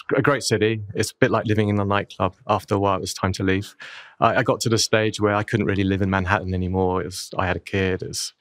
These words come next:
too noisy, and, you know, the choice of, uh, New Jersey, Connecticut, or, you know, w-, w-, Westchester or London, I think I preferred London. But Manhattan as a single guy, or in a,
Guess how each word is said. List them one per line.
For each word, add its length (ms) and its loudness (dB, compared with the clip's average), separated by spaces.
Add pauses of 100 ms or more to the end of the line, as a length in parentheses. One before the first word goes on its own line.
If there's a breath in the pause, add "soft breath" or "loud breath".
(140 loud breath)
too 180 -2
noisy, 380 0
and, 140 -4 (800 loud breath)
you 100 0
know, 80 2
the 80 0
choice 380 2
of, 180 0
uh, 140 2
New 200 2
Jersey, 440 0
Connecticut, 540 0
or, 340 0 (280)
you 100 -4
know, 160 -2 (180)
w-, 160 -2
w-, 260 -4
Westchester 600 2
or 180 2
London, 380 2
I 80 -2
think 180 -2
I 40 -2
preferred 380 -6
London. 300 -2 (100)
But 240 -2
Manhattan 640 2
as 120 0
a 40 0
single 280 0
guy, 420 0 (280 loud breath)
or 220 2
in 120 0
a, 40 -4